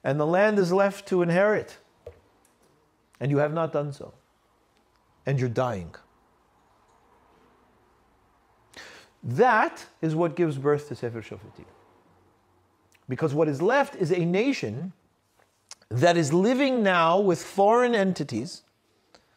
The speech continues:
and influence, and they are a fledgling nation,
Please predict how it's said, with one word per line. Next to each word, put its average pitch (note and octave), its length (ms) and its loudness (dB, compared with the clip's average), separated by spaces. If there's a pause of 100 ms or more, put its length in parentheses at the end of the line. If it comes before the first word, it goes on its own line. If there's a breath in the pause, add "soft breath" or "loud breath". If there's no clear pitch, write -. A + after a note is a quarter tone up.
(320 soft breath)
and G3 200 4
influence, D#3 680 -2 (680)
and F3 180 2
they F#3 100 4
are F3 160 4
a E3 60 -4
fledgling F3+ 920 0
nation, B2 340 -10